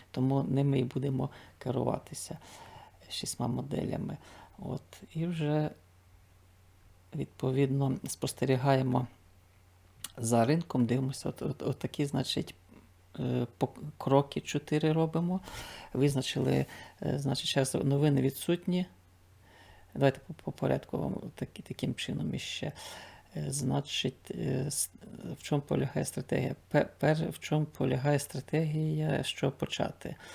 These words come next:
Е, перший пункт, перевіряємо, щоб не було новин.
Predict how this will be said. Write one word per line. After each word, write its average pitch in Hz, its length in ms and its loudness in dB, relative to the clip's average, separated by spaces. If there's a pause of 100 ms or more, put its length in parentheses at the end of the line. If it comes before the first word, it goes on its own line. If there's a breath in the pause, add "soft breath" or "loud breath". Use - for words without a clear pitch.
(320 loud breath)
Е, - 160 0
перший 143 360 2 (100)
пункт, 131 440 -2
перевіряємо, 135 520 4
щоб 151 200 -2
не - 60 0
було 139 280 2
новин. 143 460 4